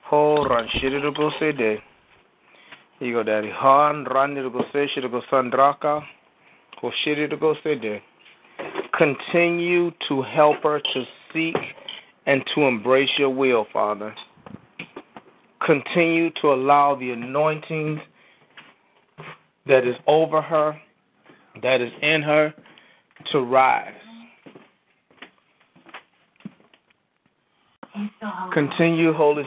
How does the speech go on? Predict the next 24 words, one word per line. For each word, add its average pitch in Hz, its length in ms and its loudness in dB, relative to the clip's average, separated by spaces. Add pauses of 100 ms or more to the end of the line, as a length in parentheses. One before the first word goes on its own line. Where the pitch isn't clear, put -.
(120)
Spirit, 151 340 0 (960)
to - 160 -10
speak 131 340 -2
life, 139 460 2 (720)
health, 151 340 4 (800)
strength, 139 400 -2 (400)
rejuvenation, 143 1120 0
restoration, 139 960 0 (420)
peace, 175 300 -2 (540)
everything 160 580 2
that 143 100 -2
is 123 160 0
necessary 160 960 0 (360)
and 135 200 0
needful. 143 380 2
This 120 140 -8
is 117 140 -14
for 123 120 2
your 117 140 2
wife 113 260 4
whenever 107 340 -8
she 113 80 -6
wakes 107 300 -6
up. - 140 0